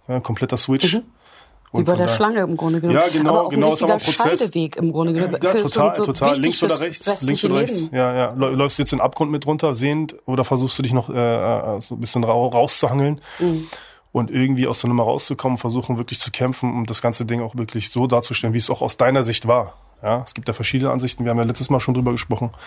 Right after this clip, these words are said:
Speaker 1: Und das war halt dann der Entschluss dann schlussendlich für mich dann auch zu sagen, okay, hier ist ein Cut.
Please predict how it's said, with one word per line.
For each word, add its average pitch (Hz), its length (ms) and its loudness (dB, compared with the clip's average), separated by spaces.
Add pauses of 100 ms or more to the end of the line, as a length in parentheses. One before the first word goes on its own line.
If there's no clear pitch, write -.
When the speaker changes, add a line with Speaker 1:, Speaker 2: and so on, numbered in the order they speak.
(760)
Speaker 1:
Und 113 200 0
das - 180 0
war - 80 2
halt 107 220 0
dann 101 520 -2
der 107 120 -2
Entschluss 110 320 -2
dann 110 180 -2 (100)
schlussendlich 117 600 -4
für 113 80 -2
mich 110 220 -2
dann 107 160 0
auch 104 120 -2
zu - 140 -8
sagen, 104 240 0
okay, 107 160 -8
hier 117 120 -6
ist 110 120 -8
ein 117 80 -6
Cut. - 260 -6